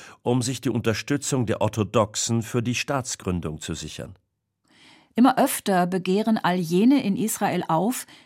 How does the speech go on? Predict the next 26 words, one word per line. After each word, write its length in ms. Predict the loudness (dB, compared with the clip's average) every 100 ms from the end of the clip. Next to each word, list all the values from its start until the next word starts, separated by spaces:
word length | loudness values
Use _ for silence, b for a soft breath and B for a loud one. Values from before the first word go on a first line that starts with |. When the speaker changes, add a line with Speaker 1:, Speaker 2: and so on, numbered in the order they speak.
| B
Speaker 2:
die 140 | -4
sich 220 | -2 -2 0
den 200 | -2 0
strengen 380 | 0 2 4
Regeln 480 | 4 2 2 0 0
der 160 | 2 0
Orthodoxen 680 | 0 -2 -4 -4 -2 2 2
nicht 240 | 0 0
mehr 140 | -2
beugen 420 | 0 -2 0 0 -2
wollen. 360 | -4 -4 -8 -14 _ _ _ B B B B B
Anat 480 | 2 4 2 0
Hoffmann 520 | 0 2 2 2 2 0
ist 400 | -2 -6 -6 -4
eine 280 | 0 0 -2
von 200 | -4 -4
ihnen. 440 | -2 -6 -8 -12 _ _ B B B
Bekannt 440 | -6 2 2 2 -2
wurde 200 | 0 0
sie 160 | 0 0
als 260 | 0 0
Mitgründerin 760 | -2 -4 -2 2 2 2 2 2
und 180 | 2 0
Mitstreiterin 960 | 0 -2 -6 -2 -2 -2 -4 0 0
der 480 | 2 2 2 0 -4 -10
Women 440 | -2 0 4 4